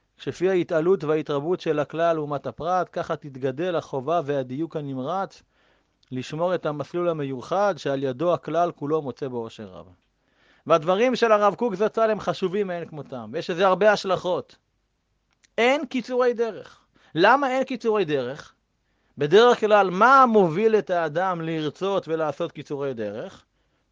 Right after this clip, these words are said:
מאוד פשוט. הדרך פשוט לא מעניינת אותו.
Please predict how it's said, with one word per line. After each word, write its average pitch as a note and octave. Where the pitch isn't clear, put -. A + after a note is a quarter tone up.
מאוד D#3
פשוט. -
הדרך A#3
פשוט A#3
לא A#3+
מעניינת A#3+
אותו. -